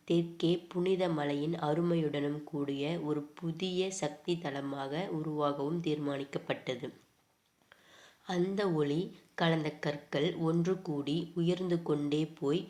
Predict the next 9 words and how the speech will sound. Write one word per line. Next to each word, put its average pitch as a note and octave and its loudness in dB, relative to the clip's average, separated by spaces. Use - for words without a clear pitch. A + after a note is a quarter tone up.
தெய்வீக F3+ 2
தியானத்திற்கான D3 0
மலை C3 -2
என்ற D3 0
புராண E3 2
வரம் C#3 -2
பெற்ற D3 -6
மலையாக C#3+ 0
பிறந்தது. C3+ -4